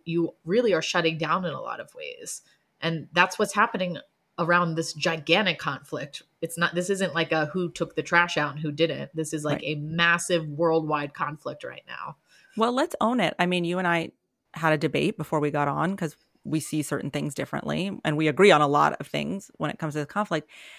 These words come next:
Speaker 2: But you said something that was so important. You said, "You hurt my feelings." And the minute that I heard you say that,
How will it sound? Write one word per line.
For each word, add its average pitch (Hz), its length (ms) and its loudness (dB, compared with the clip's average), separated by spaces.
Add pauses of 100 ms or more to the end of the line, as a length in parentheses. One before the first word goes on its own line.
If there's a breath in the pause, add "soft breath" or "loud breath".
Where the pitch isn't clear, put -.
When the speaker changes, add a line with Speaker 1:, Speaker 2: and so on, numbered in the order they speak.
(140 loud breath)
Speaker 2:
But - 80 -4
you 185 80 0
said 202 180 2
something 196 220 0
that 175 80 -2
was 160 120 -2
so 180 140 -2
important. 147 480 -4
You 147 80 -6
said, 143 280 -4
"You 147 140 -6
hurt - 220 -6
my - 120 -8
feelings." - 640 -12 (300 loud breath)
And 170 160 4
the 165 60 4
minute 165 440 2
that 165 140 4
I 151 140 4
heard 165 280 2
you 147 120 -2
say 160 240 2
that, 143 240 2